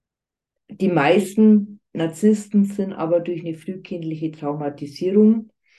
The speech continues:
ähm, entstanden sozusagen, und der Narzissmus ist entstanden durch eine ganz schlimme Kindheitserfahrung.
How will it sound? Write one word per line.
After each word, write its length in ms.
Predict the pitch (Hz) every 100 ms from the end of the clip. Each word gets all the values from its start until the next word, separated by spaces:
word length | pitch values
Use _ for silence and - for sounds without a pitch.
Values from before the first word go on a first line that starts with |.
| _ _ _
ähm, 600 | - 165 170 175 175 156 _ _ _ _ _ _ _ _ _ _ _ _ _ -
entstanden 680 | 185 - - 156 190 214
sozusagen, 420 | 208 202 - 185 170
und 140 | 156
der 60 | 151
Narzissmus 600 | 147 - 202 - 208 202
ist 200 | - -
entstanden 840 | 185 - 170 175 180 190 165 -
durch 160 | 147 147
eine 220 | 151 147
ganz 280 | - 147 160
schlimme 320 | - 151 143
Kindheitserfahrung. 1300 | - 196 196 185 175 - 160 156 156 160 170 170